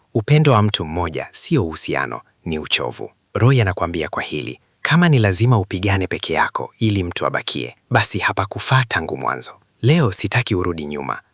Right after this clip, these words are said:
sitaki ujiulize tena, "Ningefanya nini tofauti?" Nataka ujiulize, "Nitawezaje kujilinda vizuri zaidi?" Kwa sababu kupona sio kusahau,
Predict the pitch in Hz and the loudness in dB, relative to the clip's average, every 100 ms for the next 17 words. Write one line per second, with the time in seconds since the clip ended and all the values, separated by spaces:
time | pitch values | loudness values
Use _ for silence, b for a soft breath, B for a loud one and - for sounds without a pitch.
0 | _ - 110 147 - 123 98 92 95 98 | _ -2 2 0 2 2 2 0 2 2
1 | 82 - 62 62 - _ 113 117 117 - | 0 -2 -4 -8 -12 _ 4 4 4 2
2 | 143 113 110 85 87 - 67 62 - - | 4 4 4 2 -4 -4 -4 -4 -8 -10
3 | _ - 101 135 143 135 98 92 92 139 | _ -4 -2 0 4 4 4 2 2 2
4 | 110 82 98 92 90 90 85 120 110 - | 2 0 -4 -2 -2 0 2 2 2 -2
5 | 85 82 90 85 87 85 80 - 64 60 | -6 -4 -4 -4 -2 -4 -2 -4 -4 -6
6 | - _ _ - 98 92 98 92 - - | -12 _ _ -2 0 2 0 0 -4 -2
7 | 151 120 - - 107 87 - - - 73 | 2 2 2 2 2 2 0 0 0 0
8 | 52 | -2